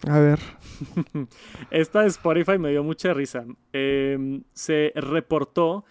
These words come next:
Speaker 2: acá en esta nota de Engadget, dice, "Spotify consideró eliminar los podcasts de ruido blanco para ahorrar dinero". Me eché una leída rápida en este tema.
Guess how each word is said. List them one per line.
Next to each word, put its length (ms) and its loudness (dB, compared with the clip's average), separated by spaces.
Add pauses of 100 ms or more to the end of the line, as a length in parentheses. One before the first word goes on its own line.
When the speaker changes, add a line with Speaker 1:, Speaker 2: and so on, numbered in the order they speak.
(420)
Speaker 2:
acá 380 -4
en 80 -4
esta 220 -6
nota 260 -2
de 220 0
Engadget, 480 -4
dice, 180 -6
"Spotify 540 -4
consideró 680 -4
eliminar 600 -6
los 200 -8
podcasts 340 -6
de 120 -4
ruido 260 -4
blanco 380 -6
para 160 -6
ahorrar 320 -6
dinero". 400 -8 (320)
Me 80 -6
eché 160 -6
una 100 0
leída 320 6
rápida 420 2
en 60 0
este 240 -2
tema. 400 -2